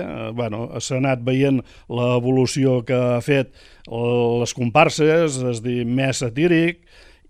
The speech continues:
i en l'actualitat, doncs, ja s'està escenificant, eh, coses crítiques com, com, com l'últim any, doncs, eh, referent al tram, que ara fa un any que va entrar, i ja ràpid, feia quatre dies que hi era,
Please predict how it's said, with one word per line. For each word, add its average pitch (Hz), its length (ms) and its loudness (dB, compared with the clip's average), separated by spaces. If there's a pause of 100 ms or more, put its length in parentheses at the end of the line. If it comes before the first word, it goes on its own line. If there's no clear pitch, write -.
i 151 320 6
en 139 460 0
l'actualitat, 123 640 -2
doncs, 135 240 0
ja 135 160 2
s'està 131 540 0
escenificant, 131 720 0 (400)
eh, 120 720 0 (100)
coses 127 380 0
crítiques 127 640 -4
com, 117 380 -2
com, 120 300 -2 (280)
com 113 240 -4
l'últim 123 400 0
any, 127 220 0
doncs, 135 260 0
eh, 123 120 -2 (200)
referent 113 400 -6
al 127 160 -2
tram, 123 240 -2
que 120 140 -10
ara 107 180 -8
fa 117 140 -10
un 117 100 -8
any 117 160 -6
que 117 80 -6
va 127 140 -4
entrar, 131 240 -2 (400)
i 123 160 -2
ja 127 180 4
ràpid, 135 640 0
feia 131 340 -2
quatre 131 320 0
dies 131 320 -2
que 139 80 -4
hi 135 160 2
era, 135 140 0